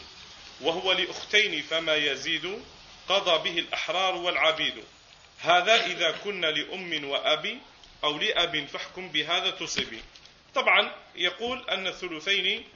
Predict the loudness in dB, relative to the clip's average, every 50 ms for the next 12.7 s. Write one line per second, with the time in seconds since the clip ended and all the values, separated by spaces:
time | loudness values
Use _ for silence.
0 | -20 -20 -20 _ _ -4 -2 0 0 2 4 4 4 4 4 2 0 -2 -8 -16
1 | -20 -20 -20 -20 -20 -20 -14 -8 0 2 4 6 6 6 6 4 2 -2 -2 -2
2 | -2 -2 -2 -6 -6 -4 -4 -4 -4 -4 -4 -2 0 0 0 0 0 0 0 2
3 | 2 2 2 2 0 -4 -8 -12 -18 -20 -20 -20 -20 -20 -20 -20 -20 -20 -12 -2
4 | 0 0 0 0 -2 -2 0 0 0 0 -4 -6 -12 -18 -20 -20 -12 -2 2 2
5 | 2 2 2 0 -2 -4 -8 -12 -18 -20 -20 -20 -20 -10 -6 -2 0 2 2 4
6 | 2 2 0 -4 -6 -6 -8 -10 -14 -20 -20 -20 -20 -20 -20 _ -20 -18 _ -2
7 | 0 0 0 0 -2 -4 -6 -6 -4 -2 -2 -2 -2 -2 -6 -10 -18 -20 -20 -20
8 | -20 -16 -10 -8 -8 -8 -6 -4 0 0 2 2 2 2 2 0 -2 -2 -4 -6
9 | -6 -8 -10 -4 0 0 2 2 0 -2 -6 -8 -6 -2 -2 -2 -2 -4 -8 -14
10 | -18 -20 -20 -20 -20 -20 _ -6 -4 -2 0 0 2 2 0 0 0 0 0 0
11 | 0 0 -2 -2 -2 -2 -2 -2 2 2 2 2 2 2 2 2 4 4 2 2
12 | 0 -2 -4 -2 -2 -2 -2 0 0 0 0 0 -2 -6